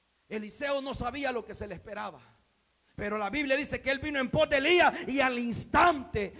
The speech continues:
le servía a Elías. Usted está aquí para servir a Dios,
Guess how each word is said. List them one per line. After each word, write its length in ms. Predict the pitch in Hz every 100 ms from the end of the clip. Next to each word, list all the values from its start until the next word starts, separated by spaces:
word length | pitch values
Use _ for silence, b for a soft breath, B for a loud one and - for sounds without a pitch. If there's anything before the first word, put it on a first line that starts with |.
| B
le 200 | 254 220
servía 880 | 233 208 175 294 226 165 139 - -
a 160 | 180
Elías. 640 | 147 151 170 135 - - - -
Usted 300 | 156 - 240
está 220 | - -
aquí 360 | - 226 156 123 _ _
para 200 | 180 175
servir 400 | - 165 208 254
a 100 | 233
Dios, 420 | 220 160 127 -